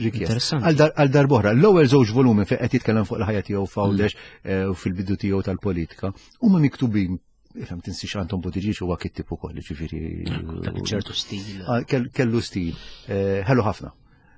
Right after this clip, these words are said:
Speaker 1: eh, tal-mod kif inhu miktub. U allura jah-, joħloqlok dik in-nostalġja biex inti, eh, tgħix jew idduq parti mill-, mill-ħajja, mill-ħajja ta' Għawdex, eh,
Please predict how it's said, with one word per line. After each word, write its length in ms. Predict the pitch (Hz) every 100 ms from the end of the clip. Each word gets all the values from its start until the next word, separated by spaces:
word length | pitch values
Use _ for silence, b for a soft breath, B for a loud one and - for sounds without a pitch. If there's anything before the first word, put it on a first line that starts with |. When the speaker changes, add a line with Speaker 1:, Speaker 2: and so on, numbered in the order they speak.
| b 101
Speaker 1:
eh, 100 | 90
tal-mod 360 | 92 90 87
kif 160 | - 85
inhu 160 | 80 80
miktub. 280 | 78 82 -
U 80 | 127
allura 260 | 156 117
jah-, 240 | 107 107 113
joħloqlok 540 | 120 98 98 95 98
dik 200 | 107 -
in-nostalġja 720 | 104 104 - 87 80 - 80
biex 220 | 95 95 123
inti, 280 | 98 92 90 107
eh, 320 | 117 90 95
tgħix 420 | 95 123 117 120 - -
jew 160 | 107 95 98
idduq 280 | 104 117 -
parti 280 | 104 95 107
mill-, 200 | 95 98
mill-ħajja, 540 | 104 92 95 92 98 101
mill-ħajja 500 | 95 90 104 90 87
ta' 140 | 110 98
Għawdex, 420 | 92 92 104 - B B B -
eh, 540 | 95 92 92 92 90